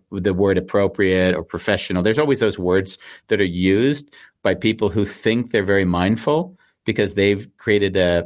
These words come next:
rules in their head of right and wrong.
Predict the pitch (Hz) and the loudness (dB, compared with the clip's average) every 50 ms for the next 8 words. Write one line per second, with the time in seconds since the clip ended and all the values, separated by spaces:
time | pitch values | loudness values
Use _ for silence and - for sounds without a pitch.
0 | - _ _ _ _ - 98 101 101 104 107 107 104 104 - 104 95 92 87 71 | -4 _ _ _ _ -4 -2 0 2 2 2 2 0 -2 -2 -2 0 0 0 0
1 | 90 98 101 107 110 92 92 95 95 95 95 92 90 90 90 90 92 92 87 80 | 0 0 0 0 0 -2 -2 0 0 0 0 0 0 -2 0 0 0 0 0 -2
2 | 76 73 - | -4 -8 -12